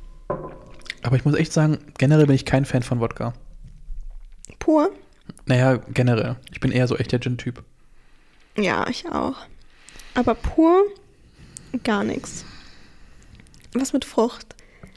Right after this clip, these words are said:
Speaker 1: Sauerkirsch.
Speaker 2: Erdbeerlimes? Okay.
Speaker 1: Wir können ja auch mal wieder Likör trinken, was nicht so krass.
Speaker 2: Erdbeerlimes.
Speaker 1: Müssen wir mehr Fragen fragen.
Speaker 2: Mhm.
Speaker 1: Mhm.
Speaker 2: Aber also so eine Sachen, so Wodka in so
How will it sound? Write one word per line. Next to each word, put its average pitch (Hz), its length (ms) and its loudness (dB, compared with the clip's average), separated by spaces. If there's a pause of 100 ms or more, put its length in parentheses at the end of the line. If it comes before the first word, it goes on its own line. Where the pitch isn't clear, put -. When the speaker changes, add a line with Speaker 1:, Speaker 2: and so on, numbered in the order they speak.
(120)
Speaker 1:
Sauerkirsch. - 200 2
Speaker 2:
Erdbeerlimes? 254 760 4 (1200)
Okay. - 220 -10 (320)
Speaker 1:
Wir - 80 -14
können - 140 -2
ja 120 40 2
auch 117 40 2
mal 120 100 2
wieder 120 120 4
Likör 117 300 -2
trinken, 120 300 -6
was 113 120 -6
nicht 120 120 -2
so 120 80 -4
krass. - 460 -10
Speaker 2:
Erdbeerlimes. - 420 -12 (640)
Speaker 1:
Müssen 123 160 -6
wir 127 60 0
mehr 117 120 0
Fragen 117 280 -2
fragen. 110 280 -8 (1200)
Speaker 2:
Mhm. 269 260 0 (440)
Speaker 1:
Mhm. 131 220 -2 (1160)
Speaker 2:
Aber 247 360 0
also 233 380 4
so 247 100 0
eine 277 140 4
Sachen, 277 280 2
so 247 120 2
Wodka 247 340 0
in 247 160 2
so 247 260 4